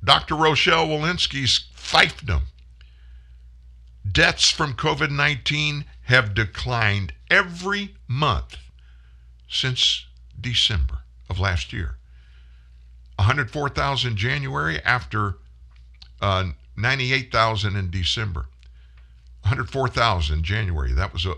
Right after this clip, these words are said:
only time we've gone over a hundred thousand deaths in the nation at covid nineteen's hand. Hundred four thousand January.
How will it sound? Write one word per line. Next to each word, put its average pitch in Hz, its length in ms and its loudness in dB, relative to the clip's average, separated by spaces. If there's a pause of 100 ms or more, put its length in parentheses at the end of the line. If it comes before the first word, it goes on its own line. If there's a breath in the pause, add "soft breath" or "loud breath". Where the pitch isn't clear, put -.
(120)
only 107 440 -4 (100)
time 95 280 -2
we've 87 180 -4
gone 85 200 -2
over 80 220 -2
a 78 60 2
hundred 82 280 0
thousand 73 500 -2
deaths 65 300 -2
in 65 100 0
the 65 80 2
nation 62 440 -2 (340 soft breath)
at - 160 -8
covid 78 300 -2
nineteen's 73 500 -2
hand. 67 300 -2 (960 soft breath)
Hundred 151 260 0
four 156 160 0
thousand 135 500 2
January. 98 640 0